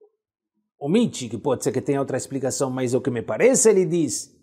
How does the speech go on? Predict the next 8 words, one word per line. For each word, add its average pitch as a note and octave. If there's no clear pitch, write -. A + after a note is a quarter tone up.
para B2
explicar C#3
essas A#2+
duas G3
coisas A2
é B2+
o A2+
seguinte, -